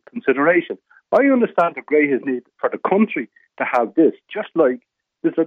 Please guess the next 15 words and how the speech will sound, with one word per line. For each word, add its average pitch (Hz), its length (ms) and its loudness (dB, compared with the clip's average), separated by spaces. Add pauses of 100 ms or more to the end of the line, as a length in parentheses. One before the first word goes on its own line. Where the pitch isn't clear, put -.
(120)
whole 208 180 0
lot 160 120 2
of 143 120 -2
other 160 220 -2
issues 127 280 -8
out 123 180 -4
there 113 220 -2 (180)
where 139 120 -10
people 139 320 -2
are 113 80 0
restricted, - 520 -10 (760)
you 139 80 4
know, 123 140 4
or, 131 300 -4
or 127 220 0